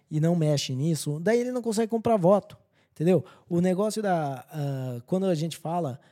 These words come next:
de expansão de crédito, de, é, de, de programas governamentais que, que se parecem e muitas vezes são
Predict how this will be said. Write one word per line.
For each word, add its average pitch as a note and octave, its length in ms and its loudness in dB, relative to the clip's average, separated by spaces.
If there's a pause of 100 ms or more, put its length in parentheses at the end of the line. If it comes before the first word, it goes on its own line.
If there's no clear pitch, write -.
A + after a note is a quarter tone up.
(220)
de C#3+ 140 -2
expansão E3+ 720 0
de C3 100 -6
crédito, C#3 800 -2
de, B2 500 -6 (1000)
é, B2+ 560 -4 (840)
de, D3+ 180 -6
de D3 140 -6
programas F3 720 0
governamentais D#3+ 880 -2
que, D3+ 160 -2
que C#3+ 460 -2
se - 200 -6
parecem D#3 720 0
e D3 60 -2
muitas D#3 280 -2
vezes D3+ 300 -2
são F3+ 580 0